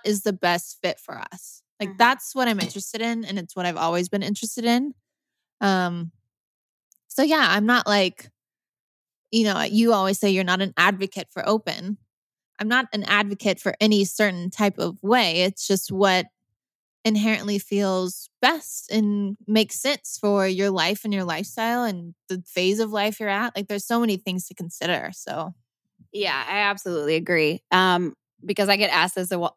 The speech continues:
Speaker 2: a lot as well. Would I be in another open relationship? Yeah, absolutely. Um, is it the only type of relationship that I'm interested in? No, I am interested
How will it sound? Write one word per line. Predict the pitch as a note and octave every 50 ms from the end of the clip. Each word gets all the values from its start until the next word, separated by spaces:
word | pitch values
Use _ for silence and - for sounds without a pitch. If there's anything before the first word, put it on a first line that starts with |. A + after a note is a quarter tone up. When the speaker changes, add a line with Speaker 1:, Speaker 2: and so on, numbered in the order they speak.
| _ -
Speaker 2:
a | D#3+ F3
lot | E3+ E3+ D#3+ D#3 D#3+ - -
as | D#3+ E3 F3 F3
well. | F3+ F3+ F3 E3+
Would | F3 F#3+
I | F3+ E3 F3
be | F3 F#3+ F#3 F3
in | E3+
another | E3 F3+ F3+ E3+ F3 D#3+ -
open | E3+ - - E3+
relationship? | D#3 D#3+ G#3 A#3 - G3+ F#3+ - G3+ F3 - - -
Yeah, | C4+ - - B2+ - _ _ _ _ _ _ -
absolutely. | F#3+ A3 G#3 - - G3 C4+ B3 C#3+ C3+ C#3+ - _ _ _ -
Um, | F3+ F3+ F#3 F#3 F3 E3 E3 D#3+ E3 F3 - _ _ _ _ _ _ _ -
is | G#3 G3+ A3
it | G3
the | A3+ A3+ G3+
only | G3 G#3+ G#3+
type | A3+ G#3+ G3+
of | G3 E3 F#3
relationship | F3+ F3 F#3+ F3 F3+ - F#3+ F#3 F3+ - G3 - G3+
that | G3 F3
I'm | E3 D#3+ C#3 -
interested | E3+ F3+ F3+ - A3+ G#3+ - C4 B3
in? | C4+ C#4 D4 D4 C#4 _ _ _ _ _ _ -
No, | A3+ B3+ D#4+ F4+ E4 G3+ D#3+
I | D#3 E3+
am | F#3+ G#3 A#3+ D4 D4
interested | A#3 G3 G3 G#3 - G3+ F#3+ F#3 - G3 F#3 F3+ F3+